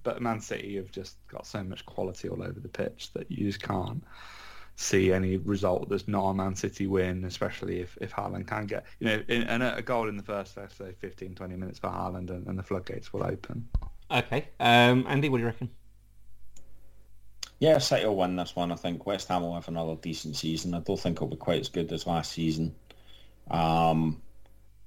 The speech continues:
Speaker 3: but I would expect City to win this one fairly comfortably. Um, Haaland will,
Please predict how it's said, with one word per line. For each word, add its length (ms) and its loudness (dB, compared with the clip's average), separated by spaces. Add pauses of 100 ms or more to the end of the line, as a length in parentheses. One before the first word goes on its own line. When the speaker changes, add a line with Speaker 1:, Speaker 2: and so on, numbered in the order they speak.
(340)
Speaker 3:
but 80 4
I 140 2
would 200 -2
expect 460 -4
City 400 -4
to 60 -6
win 260 -2
this 220 -2
one 360 0 (140)
fairly 460 0
comfortably. 840 0 (260)
Um, 460 2
Haaland 560 2
will, 400 0